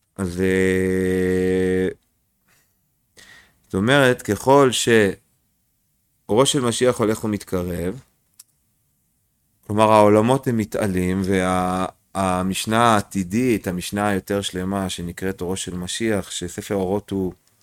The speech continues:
הוא כבר, אה, משהו מעין זה, הולך ומתקרב, כל האור הזה שיופיע במציאות, ושורשי הנשמות מתבשמים.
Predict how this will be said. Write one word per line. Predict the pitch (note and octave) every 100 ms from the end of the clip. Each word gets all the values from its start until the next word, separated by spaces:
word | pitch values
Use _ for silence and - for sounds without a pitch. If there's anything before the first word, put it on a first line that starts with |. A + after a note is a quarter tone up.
| _ _ _ _ _ _ _
הוא | -
כבר, | - F#2+ F2+ F2+
אה, | F2 F2 E2+ E2 F#2+ _ -
משהו | G2 A2 - G2+
מעין | F#2 F#2 G2
זה, | F2 F2+ G#2+ C#3 _ _ _ _ _ _ _
הולך | F#2+ A#2 C#3
ומתקרב, | C3+ A#2 - G#2 E2+ E2 E2 E2+ _ _
כל | A2 G#2+
האור | G2+ A2 A2
הזה | F#2+
שיופיע | F2+ F2+ F2 G2+ F#2+
במציאות, | F2+ F2+ - - E2+ E2+ - - _ _ _ _ _ _ _ _ _ _ _ -
ושורשי | F2+ F#2+ - G#2 - B2+
הנשמות | B2+ A2+ G#2 G#2+ A#2
מתבשמים. | A#2 F#2 F2+ F#2+ - F2+ E2+ F#2+